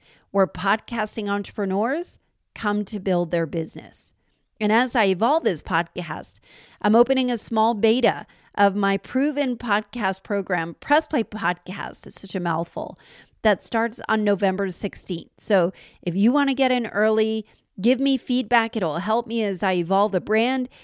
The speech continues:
get a nice price break, and get your podcast launched before the end of this year with a cohort of ambitious people also looking to serve their own audiences.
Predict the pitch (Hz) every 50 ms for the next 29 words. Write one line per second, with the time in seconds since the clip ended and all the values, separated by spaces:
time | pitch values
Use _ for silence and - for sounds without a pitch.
0 | - _ _ _ _ - 220 208 214 208 196 196 208 226 247 262 - - - -
1 | 247 240 247 233 - - 208 196 165 165 170 - - _ _ _ _ _ _ -
2 | - 240 277 285 240 208 202 202 - - 208 202 160 208 214 196 - - 214 208
3 | 208 - - 214 226 190 180 - 190 185 185 190 196 190 175 - - - 185 160
4 | - 208 202 190 180 185 185 185 185 175 160 156 156 185 214 254 - - - 226
5 | 240 294 339 330 214 151 - - _ _ _ _ _ _ - 202 214 214 202 -
6 | - 185 247 247 247 254 233 254 233 214 214 - 123 180 185 185 180 170 160 202
7 | 220 220 - 254 220 208 - - - - 226 208 - 180 165 - - - _ _
8 | - - - _ _ - - 220 240 277 285 277 - 240 196 165 175 165 - 165
9 | 190 185 170 185 185 175 - - 196 190 185 165 180 180 175 175 170 170 170 165
10 | 170 180 175 170 160 160 - - - 151 - 143 - -